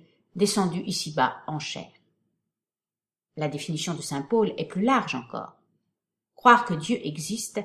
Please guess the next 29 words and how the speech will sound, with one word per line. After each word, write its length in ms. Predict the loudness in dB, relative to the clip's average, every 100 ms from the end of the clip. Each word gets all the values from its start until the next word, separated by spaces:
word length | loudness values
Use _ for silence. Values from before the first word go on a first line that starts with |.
| -10 _ -2
et 80 | 2
rétribue 480 | 4 2 -4 -2 -4
ceux 200 | -2 -4
qui 180 | -2
le 100 | -4
cherchent. » 640 | -4 -6 -12 -16 -14 -14 _ _ _ _ _ _ _ _ _ _ -2
Cette 220 | -2 0
conception 540 | -2 0 -2 -2 0
non 140 | 2 0
plus 180 | -2
n'a 120 | 0 0
rien 180 | -2
de 100 | -4
commun 300 | -4 -2 0
avec 200 | 0 -2
celle 220 | -4 -4 -2
de 80 |
saint 180 | -4 -4
Thomas 340 | -4 -2 -2 -2 -10 -8
et 60 | -6
du 120 | -6
Concile 320 | -6 -8 -6
de 80 | -8
Trente. 580 | -8 -10 -12 -14 _ _ _ _ _ _ _
Il 100 | 2
y 60 | 4
a 60 | 4
même 180 | 4
contradiction. 580 | 0 -4 -4 -4 -6 -8